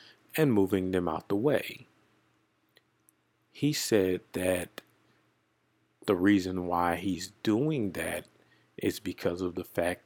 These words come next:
that since he is not taking money from big corporations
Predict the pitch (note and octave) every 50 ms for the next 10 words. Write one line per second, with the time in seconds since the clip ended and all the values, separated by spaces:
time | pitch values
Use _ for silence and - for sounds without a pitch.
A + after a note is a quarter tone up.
0 | _ _ - F2+ F2 E2 E2 - _ _ - _ _ _ _ _ _ _ _ _
1 | _ _ _ _ _ _ _ _ _ _ _ _ _ _ - - - A2 F#2 F2
2 | - - - - - A2+ A2 G#2+ F#2+ F2+ F2+ G2+ G2+ G2+ F#2 E2 - - - -
3 | F#2 F#2 - - - F2+ F2+ E2 E2+ F#2 F2+ _ _ _ _ _ _ _ _ _
4 | _ _ _ - - F#2+ F2 F2 F2 E2 F2 E2+ - - - F2 F2 E2 F#2 E2
5 | - - - E2 D#2 - - D#2+ E2 E2 D#2+ - - - F2+ E2 D#2+ E2+ E2 -